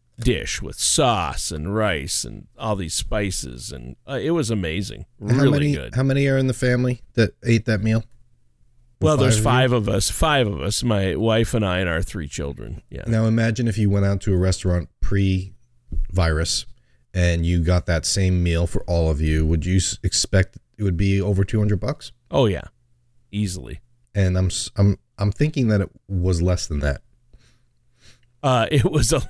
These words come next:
Speaker 1: lot less than that. Yeah, it was, like, not even close. Yeah,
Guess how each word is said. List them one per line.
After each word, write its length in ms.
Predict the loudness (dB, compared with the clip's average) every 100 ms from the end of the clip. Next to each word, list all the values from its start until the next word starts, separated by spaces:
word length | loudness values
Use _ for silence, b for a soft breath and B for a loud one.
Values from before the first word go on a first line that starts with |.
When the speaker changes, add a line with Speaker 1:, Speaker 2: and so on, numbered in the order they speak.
| -2
Speaker 1:
lot 240 | -2 -2
less 360 | 0 0 0 -2
than 160 | -6 -6
that. 280 | -6 -6 -2
Yeah, 440 | 0 2 2 0 -2 B B B
it 180 | -2 2
was, 240 | 2 2
like, 360 | 2 2 2 0
not 280 | -2 0 2
even 320 | 2 0 -4
close. 640 | -2 0 2 2 -2 -6
Yeah, 320 | -2 -2 -4